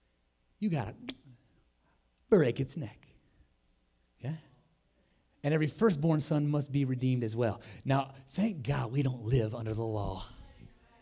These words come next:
I'm about to praise right now. Thank God for that. I'm gonna make sense of this in just a moment, so just stick with me, okay? Here's my first point today if you're taking notes. Get connected to the Lamb. Because the Lamb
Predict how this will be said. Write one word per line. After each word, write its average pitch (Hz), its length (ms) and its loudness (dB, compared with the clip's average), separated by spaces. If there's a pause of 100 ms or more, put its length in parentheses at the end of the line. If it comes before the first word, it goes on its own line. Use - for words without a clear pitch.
(1000)
I'm - 100 -4
about - 100 -12 (120)
to 214 80 -6
praise 220 280 -2
right 220 140 -14
now. 220 140 -6 (1400)
Thank 226 760 8
God 151 440 4 (160)
for 139 140 -2
that. - 420 -4 (480)
I'm 160 60 -2
gonna 214 140 6
make 247 120 8
sense 233 220 4
of 190 80 4
this 156 140 4
in 147 80 0
just 160 180 2
a - 20 0
moment, 143 200 2
so 139 80 -2
just 135 180 -4
stick 180 220 4
with 160 120 8
me, 127 100 2
okay? 135 280 0 (180)
Here's 208 140 6
my 214 80 10
first 214 300 6
point 175 160 2
today 165 80 2
if 139 80 -4
you're 131 40 -12
taking 143 220 -2
notes. 120 400 -4 (540)
Get 269 280 6
connected 165 520 8
to - 100 6
the 117 100 -2
Lamb. 113 320 -6 (1400)
Because 151 280 2
the 151 80 0
Lamb 139 580 4